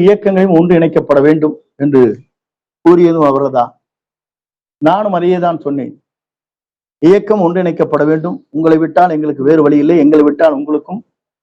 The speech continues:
மாற்று இல்லை. ஆகவே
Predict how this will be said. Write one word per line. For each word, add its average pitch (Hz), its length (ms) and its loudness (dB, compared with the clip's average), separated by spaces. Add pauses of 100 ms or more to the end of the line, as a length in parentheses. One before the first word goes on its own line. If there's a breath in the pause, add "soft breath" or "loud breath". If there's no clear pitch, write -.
(120)
மாற்று 170 320 0 (360)
இல்லை. 139 180 2 (1200)
ஆகவே 202 360 -2